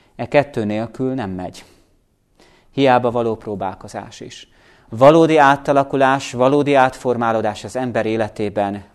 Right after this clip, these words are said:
alázatból és szeretetből fakad. Az embernek el kell oda jutni, hogy megalázza magát az Isten előtt, és engedi, hogy az Isten rádöbbentse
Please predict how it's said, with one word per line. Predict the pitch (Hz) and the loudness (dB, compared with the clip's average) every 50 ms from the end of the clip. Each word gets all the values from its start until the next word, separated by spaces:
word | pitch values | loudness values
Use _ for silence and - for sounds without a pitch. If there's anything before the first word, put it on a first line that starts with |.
| _ | _
alázatból | - 117 113 110 120 123 123 123 - 131 127 127 123 139 143 143 147 147 - _ | -4 -2 0 0 0 0 -2 -4 -6 -8 -8 -6 -6 -6 -6 -6 -8 -10 -14 _
és | - 107 95 | -18 -18 -18
szeretetből | - - - 110 104 101 95 - 101 92 92 98 95 90 | -16 -10 -8 -8 -8 -8 -8 -12 -14 -14 -12 -10 -12 -12
fakad. | 95 - - 95 - - 85 - - - _ _ _ _ _ _ _ _ _ _ _ _ _ _ _ _ _ _ _ _ _ _ _ - | -12 -14 -18 -14 -12 -10 -12 -12 -12 -18 _ _ _ _ _ _ _ _ _ _ _ _ _ _ _ _ _ _ _ _ _ _ _ -16
Az | 120 - | -10 -6
embernek | 147 143 135 123 120 110 107 104 - | -4 -2 0 0 0 0 -2 -4 -4
el | 135 131 131 131 | -4 -4 -4 -4
kell | - 143 131 | -4 -4 -4
oda | 120 117 104 110 | -4 -4 -4 -6
jutni, | 101 104 104 101 - 110 | -6 -8 -8 -10 -12 -14
hogy | 101 98 101 95 | -12 -12 -12 -10
megalázza | 101 113 123 127 110 110 107 101 98 98 92 - 107 98 | -10 -10 -8 -6 -6 -6 -6 -6 -10 -14 -16 -14 -14 -12
magát | 101 104 98 101 98 98 104 - - - _ _ | -12 -10 -10 -10 -10 -10 -12 -16 -20 -20 _ _
az | - 107 101 | -20 -18 -16
Isten | 117 107 - - 110 104 | -16 -16 -14 -14 -12 -10
előtt, | 101 101 101 107 107 - _ - - - - _ _ _ _ _ _ _ _ _ _ _ _ _ _ _ | -8 -8 -8 -8 -8 -12 _ -20 -20 -20 -20 _ _ _ _ _ _ _ _ _ _ _ _ _ _ _
és | - 107 101 95 - | -10 -10 -10 -10 -8
engedi, | - 131 131 127 113 113 104 101 | -6 -6 -4 -4 -4 -6 -6 -6
hogy | 101 101 101 98 | -6 -8 -8 -10
az | 98 - | -10 -12
Isten | 110 98 - - - 101 98 101 101 - | -14 -18 -16 -14 -14 -12 -12 -12 -14 -16
rádöbbentse | - 104 113 110 107 98 107 101 95 101 101 98 98 95 - - 101 92 - | -14 -10 -8 -8 -8 -8 -8 -10 -10 -10 -12 -12 -14 -16 -16 -14 -14 -14 -14